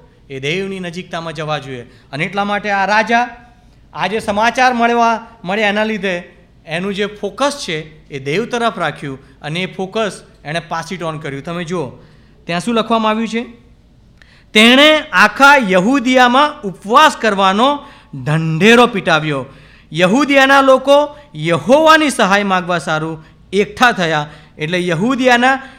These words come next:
સર્વ નગરોમાંથી તેઓ યહોવાની શોધ કરવા માટે આવ્યા. હાલેલુયા. અહીંયા એક રાજા એવો છે કે જે પોતે તો દેવની બીકમાં જીવવા માટે ઊભો થઈ ગયો અને એણે એના લોકને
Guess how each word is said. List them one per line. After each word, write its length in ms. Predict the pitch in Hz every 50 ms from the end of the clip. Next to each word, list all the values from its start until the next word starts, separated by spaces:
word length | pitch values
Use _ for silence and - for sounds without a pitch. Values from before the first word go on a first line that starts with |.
| - _
સર્વ 920 | - - - - 277 320 349 349 339 339 330 330 330 330 320 311 302 311 302
નગરોમાંથી 1040 | 277 277 285 247 277 269 254 240 220 202 185 170 - 196 190 185 185 185 - - - _ _ _ -
તેઓ 500 | 262 269 254 208 170 160 156 147 151 - - - _
યહોવાની 640 | 147 151 165 165 202 214 208 185 165 151 147 147 143 - - _ - - -
શોધ 260 | 170 175 170 170 -
કરવા 220 | 170 147 143 135
માટે 260 | 131 131 127 107 127
આવ્યા. 300 | 113 104 98 101 98 95 87 -
હાલેલુયા. 600 | 147 170 196 196 196 202 226 247 233 180 139 113 110 - - - - - - - - - - - - 185
અહીંયા 460 | 196 226 254 269 294 294 311 311 311 285 262
એક 320 | 240 277 311 311 - 269
રાજા 440 | 254 233 233 254 269 240 294 294 302 285 254
એવો 260 | 233 240 277 285 277
છે 220 | 226 247 285 285
કે 180 | 285 285 277 277
જે 240 | 196 208 262 285 294
પોતે 460 | 285 - 220 220 220 220 285 294 302
તો 120 | 302 294
દેવની 480 | 254 254 262 269 294 311 311 302 311 302
બીકમાં 460 | 269 277 277 277 277 285 302 302 285
જીવવા 360 | 208 226 269 269 277 277 285
માટે 560 | 285 277 269 269 269 247 262 277 277 277 262
ઊભો 260 | - - 180 180 214 208
થઈ 220 | 156 185 185 156
ગયો 400 | 139 135 120 107 110 - - _ _ _ _ _ _ _
અને 180 | 139 139 151 165
એણે 440 | 185 214 214 185 156 143 139 143 - - - _ _ _ _
એના 240 | 143 143 151 156 151
લોકને 640 | 143 139 151 175 202 220 220 - 131 123 113 107